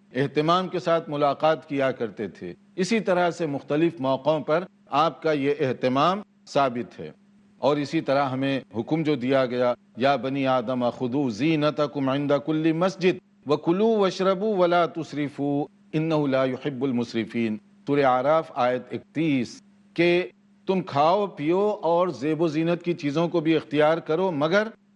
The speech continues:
हर चीज़ लिमिट और बैलेंस के साथ हो, इसराफ ना होने पाए, क्योंकि अल्लाह ताला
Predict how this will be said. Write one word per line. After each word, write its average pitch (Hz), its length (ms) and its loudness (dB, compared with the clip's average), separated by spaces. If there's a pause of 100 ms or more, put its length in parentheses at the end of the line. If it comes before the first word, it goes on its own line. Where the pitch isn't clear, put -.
(260)
हर 170 120 2
चीज़ 196 360 -2
लिमिट 196 320 0
और 190 240 2
बैलेंस 156 380 2
के 170 120 -2
साथ 143 260 2
हो, 95 320 -10 (240)
इसराफ 170 520 2
ना 156 80 -4
होने 123 300 -4
पाए, 135 340 2 (240)
क्योंकि 170 240 0
अल्लाह 143 260 2
ताला 139 460 2